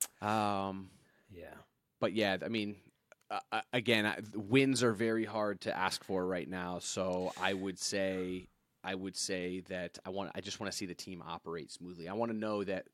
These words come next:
Speaker 1: Vasseur is running a tighter ship than it felt like, uh, Binotto was running, and I wanna know that there's some semblance of,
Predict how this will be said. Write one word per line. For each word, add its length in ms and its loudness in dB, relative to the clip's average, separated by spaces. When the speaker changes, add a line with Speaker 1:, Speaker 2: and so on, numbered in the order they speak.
Speaker 1:
Vasseur 500 -2
is 240 -6
running 460 -6
a 80 -10
tighter 340 -4
ship 420 -4
than 240 -4
it 100 -14
felt 360 -4
like, 440 -4
uh, 140 -2
Binotto 460 0
was 200 0
running, 400 -2
and 640 -2
I 100 2
wanna 260 0
know 220 -2
that 160 -4
there's 220 -4
some 340 0
semblance 600 -4
of, 360 -6